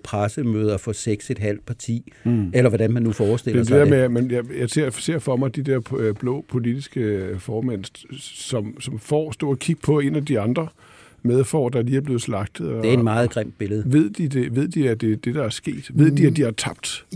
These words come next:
Speaker 3: Jamen, de ved godt, de har tabt, men jeg tror ikke, de er, har en fælles erkendelse af, hvorfor de har tabt.
Speaker 2: Nej, det er det.
Speaker 3: Fordi der er nemlig... Øh, altså,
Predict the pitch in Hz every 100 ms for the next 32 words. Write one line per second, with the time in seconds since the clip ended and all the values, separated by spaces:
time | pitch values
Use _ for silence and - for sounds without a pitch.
0 | 147 127 123 160 165 170 170 135 113 -
1 | 143 - 147 113 131 139 - 151 165 -
2 | 135 127 107 104 - 131 120 135 - -
3 | 143 123 117 131 110 92 95 151 123 98
4 | 76 - - - - - 95 90 98 135
5 | 123 127 127 123 143 139 135 117 _ 165
6 | 113 104 98 92 - - - - _ -
7 | 123